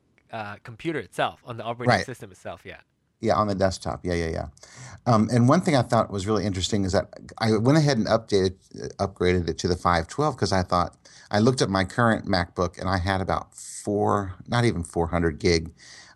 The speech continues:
Speaker 2: on, on an internal hard drive. And I thought, "Well, I'm gonna need at least five twelve to run the system software and stuff." Once I got all the stuff on there, I've got, like,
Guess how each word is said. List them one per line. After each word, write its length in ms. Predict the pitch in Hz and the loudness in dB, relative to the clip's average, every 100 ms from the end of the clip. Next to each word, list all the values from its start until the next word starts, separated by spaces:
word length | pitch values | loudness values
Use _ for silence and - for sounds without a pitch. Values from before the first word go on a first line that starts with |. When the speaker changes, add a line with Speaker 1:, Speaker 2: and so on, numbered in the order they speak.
| - | -2
Speaker 2:
on, 260 | 98 98 - | 2 2 2
on 200 | 90 87 | 0 2
an 80 | 85 | 2
internal 400 | 98 95 90 85 | 2 2 2 4
hard 260 | 92 98 | 2 2
drive. 360 | 90 85 82 78 - - - - | 2 2 2 -2 -12 -20 -16 -2
And 100 | 110 | 0
I 60 | 92 | 2
thought, 180 | 95 | 0
"Well, 100 | 98 | 0
I'm 60 | 98 | 2
gonna 180 | 95 98 | 2 4
need 180 | 107 - | 6 6
at 60 | |
least 280 | 92 175 - | 6 4 2
five 260 | - 90 85 | 0 -2 -2
twelve 320 | - 120 127 | -2 -2 0
to 80 | - | 0
run 160 | 92 92 | 2 2
the 80 | 92 | 2
system 340 | 110 - 90 | 0 -2 -2
software 420 | 85 117 143 90 | -2 -4 -2 0
and 100 | 85 | 0
stuff." 280 | 87 98 104 - - - - | 0 -2 -2 -6 -20 -18 -4
Once 320 | 117 180 202 | 2 4 4
I 80 | 175 | 2
got 260 | 156 156 - | 2 0 0
all 160 | 123 | -4
the 100 | 139 | -2
stuff 240 | 131 131 123 | -2 -2 0
on 160 | 131 | -2
there, 220 | 147 160 - | 0 -2 -2
I've 260 | 143 160 - | -2 -2 -2
got, 240 | 143 117 | -2 -2
like, 300 | 104 98 | -4 -4